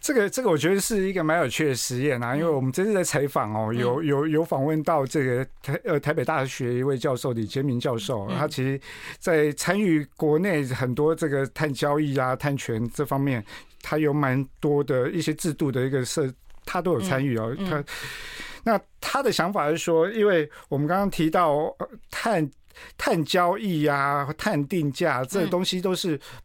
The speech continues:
Speaker 1: 帮碳定一个价格。
Speaker 2: 嗯。对。
Speaker 1: 就是这无形的碳以后变成是有价格了。
Speaker 2: 嗯，嗯。
Speaker 1: 这件事情我觉得是大家要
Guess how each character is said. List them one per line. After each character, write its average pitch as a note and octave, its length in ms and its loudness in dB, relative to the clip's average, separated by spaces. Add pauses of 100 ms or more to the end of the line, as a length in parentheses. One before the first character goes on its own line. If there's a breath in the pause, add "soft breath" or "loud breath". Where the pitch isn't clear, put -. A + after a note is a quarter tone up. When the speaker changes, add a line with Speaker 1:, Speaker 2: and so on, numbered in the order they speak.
Speaker 1:
帮 E3+ 460 0 (120)
碳 D3 340 -2 (220)
定 F#3 180 0
一 E3 80 2
个 C#3+ 120 0
价 B2+ 240 -2
格。 A#2+ 160 -6
Speaker 2:
嗯。 - 100 -18
对。 F#3 260 -4
Speaker 1:
就 G3 160 0
是 F#3+ 200 -2
这 G#3+ 120 0
无 F3+ 160 -2
形 C3+ 200 -2
的 B2+ 100 0
碳 D3 300 -2
以 G2 120 -10
后 C3 120 -4
变 C3+ 200 -2
成 A#2+ 160 -2
是 C3 200 -6
有 A2+ 160 -4
价 D3+ 340 -6
格 A2 80 -10 (120)
了。 - 120 -14
Speaker 2:
嗯， A3 440 -6
嗯。 G#3+ 140 -4
Speaker 1:
这 A#3 120 2
件 A#3+ 160 0
事 A3 180 0
情 C#3 240 0
我 C3+ 140 -2
觉 C3+ 200 -4
得 D3 160 0
是 C#3+ 320 -4 (180)
大 D3+ 180 2
家 D#3 80 0
要 D3 340 2